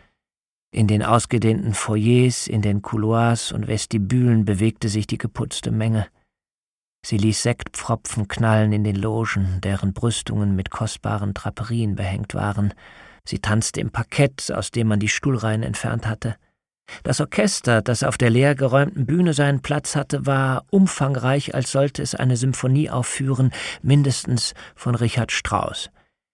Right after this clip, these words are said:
Es spielte aber nur, in keckem Durcheinander, Militärmärsche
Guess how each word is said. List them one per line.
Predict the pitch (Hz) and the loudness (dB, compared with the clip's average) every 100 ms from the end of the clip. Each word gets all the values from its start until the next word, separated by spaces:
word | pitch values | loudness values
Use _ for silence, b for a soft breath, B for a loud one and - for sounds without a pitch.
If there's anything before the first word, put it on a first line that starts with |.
| _ | _
Es | - 131 | -2 -2
spielte | - - 220 214 135 | 0 0 0 2 0
aber | - 107 | 2 2
nur, | 104 123 156 190 175 139 | 2 4 4 4 2 -2
in | 101 | -6
keckem | - 131 131 123 120 | -4 -4 -2 -2 0
Durcheinander, | 143 143 147 139 143 147 143 B B B B | 0 0 0 2 2 2 0 B B B B
Militärmärsche | - 120 117 - 143 165 170 170 175 - 180 | -4 0 -2 0 0 2 2 0 0 0 0